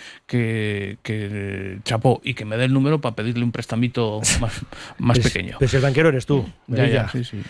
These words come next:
Speaker 1: Por eso, por eso, por-, porque, porque la, me, cuando tocáis el tema de los números
Speaker 2: Ya veo, ya. Si viene al Atleti se bajaría la mitad de sueldo más, dicho por él. Luego depende de
Speaker 1: Sí.
Speaker 2: cesión, como fue Herrera. Bueno,
Speaker 1: Do-, doce millones, trece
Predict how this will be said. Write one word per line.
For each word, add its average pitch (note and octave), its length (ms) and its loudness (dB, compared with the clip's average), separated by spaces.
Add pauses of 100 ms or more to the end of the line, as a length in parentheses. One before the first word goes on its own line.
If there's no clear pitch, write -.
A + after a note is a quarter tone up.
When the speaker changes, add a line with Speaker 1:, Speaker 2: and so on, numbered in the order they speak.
Speaker 1:
Por C3+ 140 2
eso, D#3+ 160 4
por E3+ 160 6
eso, F#3 140 4
por-, F3 260 2
porque, F3 420 2
porque F3 280 0
la, E3+ 160 0
me, D#3+ 320 -4
cuando E3 260 4
tocáis G#3+ 300 2
el G3+ 80 0
tema G3 160 2
de F#3+ 80 4
los F#3 120 4
números G3+ 500 0
Speaker 2:
Ya E3+ 120 4
veo, E3+ 240 4
ya. C#3 240 -2 (400)
Si - 140 2
viene G3+ 180 4
al A3 80 4
Atleti F#3 300 2
se E3 120 0
bajaría D#3 340 0
la F3+ 80 0
mitad D#3+ 200 0
de E3 40 2
sueldo F3 280 0
más, D3+ 260 0
dicho D3 240 -2
por D3+ 120 0
él. C#3 180 0
Luego D3 220 0
depende E3+ 320 0
de E3 100 0
Speaker 1:
Sí. C#3+ 40 0
Speaker 2:
cesión, D#3 380 0
como C#3+ 180 -2
fue D#3 200 2
Herrera. A2 440 -4 (560)
Bueno, C#3+ 320 0 (120)
Speaker 1:
Do-, - 60 -20
doce D#3 220 2
millones, A#2+ 460 -2 (120)
trece A#2+ 100 2